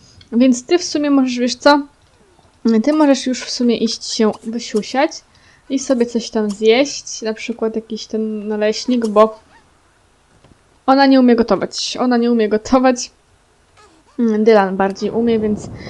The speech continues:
tutaj w domu Dylan gotuje. A, on by chciał ćwiczyć z tym, ale my nie wzięliśmy tego z domu. Czekajcie, do której mamy poziom? Dziewiąty już, co nie?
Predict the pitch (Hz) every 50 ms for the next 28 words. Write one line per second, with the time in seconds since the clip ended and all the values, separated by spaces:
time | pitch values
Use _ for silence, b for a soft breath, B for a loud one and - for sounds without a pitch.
0 | B B B B B - 247 240 - 247 247 220 214 240 240 233 233 233 214 226
1 | 233 226 208 196 190 185 190 - - 196 196 214 226 220 - - - 220 226 220
2 | 214 214 214 220 208 214 - - 240 226 220 - - - 240 - 233 208 - -
3 | - - 247 240 233 220 202 131 196 202 208 202 202 208 B B B B B B
4 | B B B - - 220 226 226 226 226 208 220 226 220 247 240 - - 220 220
5 | 226 214 220 214 202 - - 240 233 226 214 208 208 - _ _ - _ - _
6 | - - - - - 240 240 - 214 226 220 - 415 415 294 233 220 214 220 214
7 | 202 214 220 208 240 330 466 523 349 - - 196 190 - - - 214 214 277